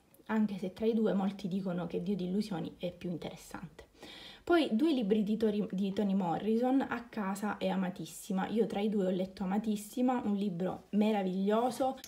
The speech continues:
dolorosissimo, ci vuole un po' di stomaco per leggerlo, però veramente da recuperare senz'altro. A casa invece ancora devo leggerlo.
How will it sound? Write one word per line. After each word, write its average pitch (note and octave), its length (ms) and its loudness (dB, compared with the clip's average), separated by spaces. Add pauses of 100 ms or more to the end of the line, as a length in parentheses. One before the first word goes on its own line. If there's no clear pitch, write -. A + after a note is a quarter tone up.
dolorosissimo, A#3 1120 4 (460)
ci - 160 0
vuole G#3+ 220 6
un A3+ 140 8
po' G#3+ 140 2
di F#3 100 0
stomaco - 600 -4
per G3 180 -4
leggerlo, A3 680 2
però G#3 440 0 (280)
veramente F#3+ 1080 0
da A3 160 2
recuperare A#3 720 2
senz'altro. F#3+ 800 -4 (380)
A C#4 120 0
casa F#4 260 0
invece A3+ 260 4
ancora G#3 320 0
devo F#3 220 0
leggerlo. A3 840 0